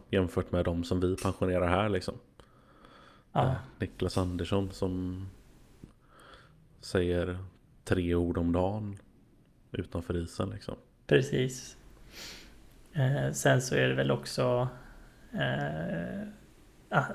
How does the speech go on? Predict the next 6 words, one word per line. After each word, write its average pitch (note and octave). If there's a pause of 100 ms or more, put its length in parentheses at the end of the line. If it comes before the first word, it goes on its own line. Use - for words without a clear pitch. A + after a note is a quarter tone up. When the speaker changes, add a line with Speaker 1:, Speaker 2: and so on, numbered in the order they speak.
Speaker 2:
att C#3+
han C#3+
är B2
en C3
svensk C#3
i, B2